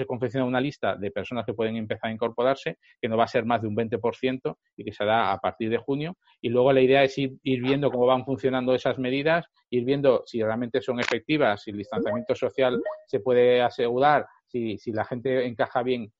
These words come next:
esa nueva forma de trabajar, esa nueva necesidad de estar en la oficina, pero, pero, pero también con más días de teletrabajo, y de, y de, iremos tomando las, las decisiones de incorporando personal a partir de ahí en las próximas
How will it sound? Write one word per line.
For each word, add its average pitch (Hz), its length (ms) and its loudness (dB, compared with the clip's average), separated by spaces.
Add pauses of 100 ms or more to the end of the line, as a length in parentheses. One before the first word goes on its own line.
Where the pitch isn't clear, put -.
(120)
esa 127 260 -2
nueva 123 320 0
forma 123 360 -2
de 117 80 0
trabajar, 117 460 0
esa 113 180 -4
nueva 117 320 0 (200)
necesidad 117 540 -4
de 110 60 0
estar 117 200 -2
en 117 60 -2
la 113 60 0
oficina, 117 420 -4
pero, 95 320 -4 (240)
pero, 98 480 -2
pero 101 140 -4
también 110 240 -4
con 113 100 -4
más 113 160 -2
días 113 220 0
de 110 80 -2
teletrabajo, 123 760 0
y 139 240 0
de, 113 300 -2
y 113 80 0
de, 113 160 -2
iremos 127 400 0
tomando 135 460 2 (320)
las, 123 240 4
las 113 440 4
decisiones 120 600 -4
de 117 100 -2
incorporando 120 540 0
personal 113 420 -2
a 101 80 2
partir 113 360 -6
de 117 60 2
ahí 131 200 0 (340)
en 107 220 -20
las 101 180 -10
próximas 104 320 -6